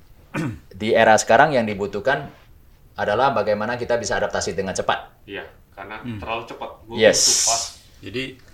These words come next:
Speaker 2: nowadays.
Speaker 3: eh, kalau boleh tahu kan, jadi misalnya Alchemist ini kan something new ya untuk,
Speaker 1: Yap.
Speaker 3: untuk di, untuk di dunia pendidikan, terutama di Medan.
Speaker 1: Yes.
Speaker 3: Di mana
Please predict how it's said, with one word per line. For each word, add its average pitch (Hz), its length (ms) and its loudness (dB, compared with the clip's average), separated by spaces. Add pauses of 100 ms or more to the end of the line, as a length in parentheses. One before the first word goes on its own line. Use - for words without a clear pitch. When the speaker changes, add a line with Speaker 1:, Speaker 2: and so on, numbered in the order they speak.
(200)
Speaker 2:
nowadays. 101 260 -16
Speaker 3:
eh, 113 380 0
kalau 113 260 -2
boleh 110 180 -6
tahu 107 260 -4
kan, 165 220 -6
jadi 143 320 -4
misalnya 135 320 -4
Alchemist 120 400 -4
ini 123 100 -8
kan 180 200 -4 (760)
something 139 380 -2
new 156 160 -2
ya 80 160 -8 (400)
untuk, 101 400 -8
Speaker 1:
Yap. 104 180 2
Speaker 3:
untuk 104 80 -6
di, 98 180 -4 (600)
untuk 110 200 -12
di 90 140 -10
dunia 95 280 -8
pendidikan, 92 440 -10
terutama 92 360 -12
di 98 100 -10
Medan. 82 320 -12 (140)
Speaker 1:
Yes. 104 380 2
Speaker 3:
Di 101 100 -6
mana 98 420 -6